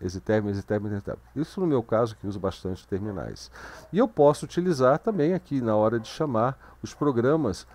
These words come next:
no, na hora de i-, iniciar a sessão do I três W M. Então, as always, como eu mostrei, e o as. Repara que eu tenho que, é, é, não é sempre, né? Em algumas situações eu preciso, de fato,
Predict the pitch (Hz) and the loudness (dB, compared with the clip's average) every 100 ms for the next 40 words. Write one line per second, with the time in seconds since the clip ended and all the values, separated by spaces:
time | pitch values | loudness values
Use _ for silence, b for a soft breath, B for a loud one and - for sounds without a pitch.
0 | B 104 120 120 120 117 104 - B - | B -2 0 0 2 2 0 -4 B -2
1 | 117 113 135 117 131 - 127 120 123 139 | 4 6 4 2 -4 -2 -2 0 0 0
2 | 135 143 147 185 - 127 123 120 120 B | 0 2 2 2 -2 -4 0 -2 -2 B
3 | B - 101 123 120 120 113 104 110 131 | B -10 -4 -2 0 2 0 2 0 2
4 | 120 98 82 - 120 120 B - 104 95 | 0 0 -2 -2 -2 -2 B -2 2 2
5 | 113 135 123 120 127 120 - 87 92 131 | 2 6 6 6 2 -2 -6 -6 -4 -6
6 | - 131 139 139 B B - 95 127 113 | 0 2 4 2 B B -6 -2 2 4
7 | 98 87 78 - B B - 104 123 123 | 4 2 -4 -12 B B -8 0 4 4
8 | 117 - 110 107 110 - 117 117 117 107 | 2 0 0 0 -2 -2 -2 -2 -2 -2
9 | 101 101 101 92 101 92 B B 170 202 | -4 -2 -2 0 0 -2 B B 2 2
10 | 175 - 135 104 92 101 120 120 110 120 | 2 0 0 0 -2 0 0 0 0 -2
11 | 117 - 120 - 131 135 139 143 131 - | -4 -4 -4 -2 -4 -4 -4 -4 -6 -4
12 | 117 110 117 B B 98 117 - 123 143 | -2 -2 -6 B B -10 -6 2 4 4
13 | 110 | -2